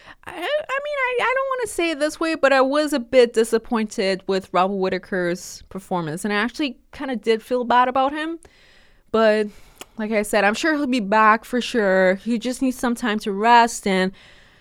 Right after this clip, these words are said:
you know, sometimes when you're at the top for so long, you kinda forget,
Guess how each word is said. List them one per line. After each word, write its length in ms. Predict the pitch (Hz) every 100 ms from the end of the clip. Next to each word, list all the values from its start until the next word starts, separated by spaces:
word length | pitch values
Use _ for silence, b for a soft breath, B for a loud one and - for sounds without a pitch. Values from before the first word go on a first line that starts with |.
| b b b b
you 80 | 311
know, 380 | 359 320 311 -
sometimes 440 | - 359 359 415
when 160 | 330 330
you're 120 | 320
at 220 | 277 262
the 80 | 262
top 300 | 269 247 233
for 140 | - 240
so 340 | - 254 233
long, 420 | 226 196 208 214
you 140 | 214 202
kinda 240 | 226 220
forget, 720 | - 220 196 196 190 185 -